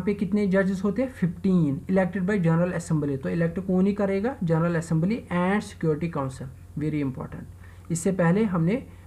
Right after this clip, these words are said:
president के बारे में पढ़ा, तो उनको कौन, इकोसॉक के बारे में पढ़ा, उनको कौन elect करता है? General Assembly। लेकिन यहाँ पे judges को कौन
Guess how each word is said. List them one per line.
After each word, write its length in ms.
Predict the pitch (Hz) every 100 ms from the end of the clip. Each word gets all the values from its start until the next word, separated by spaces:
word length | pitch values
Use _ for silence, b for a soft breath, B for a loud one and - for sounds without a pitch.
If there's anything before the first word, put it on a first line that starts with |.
| -
president 400 | 170 160 170 165
के 80 | 175
बारे 220 | 165 160
में 140 | 165
पढ़ा, 200 | 160 156
तो 140 | 170 185
उनको 220 | 170 180
कौन, 320 | 175 180 247 - 175
इकोसॉक 460 | 170 180 170 170
के 80 | 180
बारे 180 | 170 165
में 80 | 175
पढ़ा, 120 | 185
उनको 240 | 170 180 185
कौन 280 | 190 185
elect 220 | 180 175 175
करता 260 | 180 170 208
है? 100 | 233
General 320 | 170 160 180
Assembly। 420 | 147 139 135 127 - B B
लेकिन 260 | 160 160 226
यहाँ 220 | 190 175 180
पे 140 | 233
judges 420 | 196 165 170 175
को 120 | 202
कौन 300 | 202 208 202